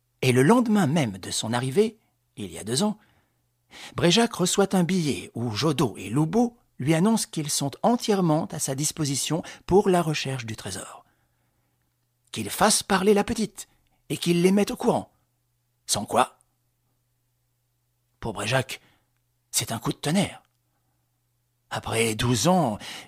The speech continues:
il espérait bien que l'affaire était enterrée définitivement. Au fond, il ne s'y intéresse plus. Elle lui rappelle un crime dont il a horreur, et une époque dont il ne se souvient qu'avec angoisse.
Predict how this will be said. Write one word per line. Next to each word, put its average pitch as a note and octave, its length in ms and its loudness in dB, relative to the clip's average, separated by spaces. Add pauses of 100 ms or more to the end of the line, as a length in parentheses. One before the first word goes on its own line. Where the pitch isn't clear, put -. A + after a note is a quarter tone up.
il - 160 -12
espérait A2+ 320 -4
bien D#3 200 4
que - 160 -6
l'affaire C#3+ 500 -2
était A#2 300 -8
enterrée A#2 440 -4
définitivement. D#3 720 -4 (1160)
Au - 120 -12
fond, A#2 240 -4 (500)
il - 180 -4
ne A#2 80 -2
s'y A2 180 -6
intéresse G#2 360 -6
plus. G2+ 320 -12 (960)
Elle G#2 180 -8
lui A#2+ 120 -2
rappelle A#2 300 0
un A2+ 120 -2
crime B2+ 440 -2
dont G#2+ 140 -8
il - 200 -6
a B2 160 2
horreur, C#3 480 -2 (920)
et - 100 -14
une A2 160 -6
époque B2 400 -2
dont A2 200 -8
il A#2 220 -6
ne A2+ 80 -4
se A2+ 120 -4
souvient A#2 560 -2
qu'avec G#2 320 -8
angoisse. A#2+ 560 -2